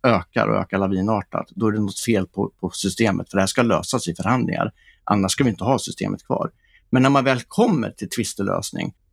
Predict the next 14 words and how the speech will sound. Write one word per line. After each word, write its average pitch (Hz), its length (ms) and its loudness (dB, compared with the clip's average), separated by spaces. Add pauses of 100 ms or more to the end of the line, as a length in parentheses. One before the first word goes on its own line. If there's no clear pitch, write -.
(140)
ja, 120 120 2
då 156 180 4
är 139 160 4
det 123 60 2
även 104 380 -2
skäl 107 320 0
där 127 140 2
till - 180 -6
att 95 140 -6
vara, 104 640 0
eh, 101 340 -4
vara 107 240 4
effektiv. 101 540 -2 (380)
Och 107 200 0